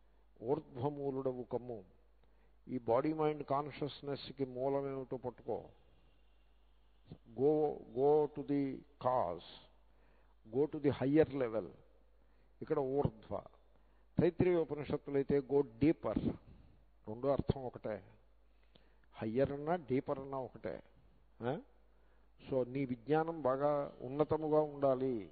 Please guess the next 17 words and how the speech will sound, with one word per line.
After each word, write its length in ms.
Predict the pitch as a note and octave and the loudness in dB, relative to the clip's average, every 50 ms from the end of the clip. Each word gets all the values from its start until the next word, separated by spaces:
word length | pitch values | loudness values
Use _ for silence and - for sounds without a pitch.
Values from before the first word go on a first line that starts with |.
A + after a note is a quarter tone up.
| - - - | -16 -14 -12
అన్నా, 440 | A2 A#2 A#2+ A#2+ A#2 A#2 A2+ A2+ A#2 - - - - - - - - - - - B2+ | -10 -6 -4 -4 -4 -4 -4 -8 -10 -14 -18 -20 -20 -20 -20 -20 -20 -20 -8 -2 0
నీ 80 | C3+ | 0
విజ్ఞానం 600 | C3+ B2+ A#2+ A#2 C#3+ D3+ - E3 E3 D#3+ D#3 C#3 | 0 0 -2 0 0 0 0 0 -2 -4 -2 0
లోతుగా 400 | C3 C3+ D3 - - D3+ D3 D#3 | 2 2 2 0 0 2 4 4
ఉండాలన్నా 520 | D#3 D3+ D3 D3+ D3 D3 D3 D3 D3+ D#3 D#3 | 4 2 0 0 2 2 2 0 -2 -2 -4
ఒకటే 340 | C#3+ B2+ - C3 E3 D#3+ C#3+ | -4 -6 -4 -2 -2 -2 -2
కదా. 380 | D3+ C#3+ C#3+ C#3+ C#3+ C#3+ C#3+ D#3 - - - - - - - - - - _ - - - | -2 -2 -2 -4 -4 -6 -10 -16 -20 -20 -20 -20 -20 -20 -20 -20 -20 -20 _ -20 -8 -4
So 380 | C#3+ C#3+ C3+ A#2+ A2+ A#2 B2+ - D#3 E3 - - _ - - - - - - - - - - - - | -2 -2 -2 -2 -2 -4 -6 -8 -12 -16 -20 -20 _ -20 -20 -20 -20 -20 -20 -20 -20 -20 -16 -8 -2
అలా 160 | A2 C3 D#3 | 0 2 2
తెలుసుకో 580 | D3+ - C#3 C#3 D#3 D3 - D3+ C#3+ D3+ C#3 B2+ | 2 2 2 0 0 -4 -8 -8 -6 -4 -4 -2
దేవుణ్ణి. 520 | A2+ B2 C3+ C3 B2 A#2 G#2 F#2+ F2 - - - - - - - - - - - _ - - - - - - - - A#2 | 0 0 0 -2 -4 -8 -12 -14 -14 -16 -18 -20 -20 -20 -20 -20 -20 -20 -20 -20 _ -20 -20 -20 -20 -20 -20 -8 -4 -4
తదేవ 640 | A2+ A2+ A#2 D#3 F3+ F#3+ F#3+ G3 G#3 F#3+ F#3+ G3+ | 0 2 4 4 6 6 4 4 2 0 -2 -2
శుక్రం. 840 | D#3+ - - C#3 C3 - - - - - G#2+ G#2+ A2 A2+ G#2+ F#2+ F2 E2+ F#2 F#2+ - - - - | -4 -2 -2 -4 -4 -4 -8 -14 -10 -8 -8 -8 -10 -12 -16 -20 -20 -20 -20 -20 -20 -20 -10 -8
కాబట్టి 320 | G#2+ B2 D3 F3+ F3+ F#3 | -4 -4 -4 -4 -4 -4
మిమ్మల్ని 800 | E3 D#3 D3+ D3+ D3+ D3 C#3 B2+ A#2 A2 G#2+ A#2 D3+ F3 F#3+ A#3 B3+ B3 - - - - - - _ _ _ _ _ - - - | -4 -4 -4 -2 -2 -2 -2 -2 -4 -4 -4 -4 -4 -6 -8 -10 -12 -18 -20 -20 -20 -20 -20 -20 _ _ _ _ _ -20 -8 -6
లేక 200 | A2+ A#2+ - C#3+ | -4 -4 -4 -4
మనల్ని, 840 | B2+ A#2+ A#2 A#2+ C#3 C#3+ C#3+ C3+ B2+ A#2 A2 A2+ C3 D#3+ F#3 | -4 -2 -2 0 0 0 0 0 -2 -2 -2 -4 -4 -6 -10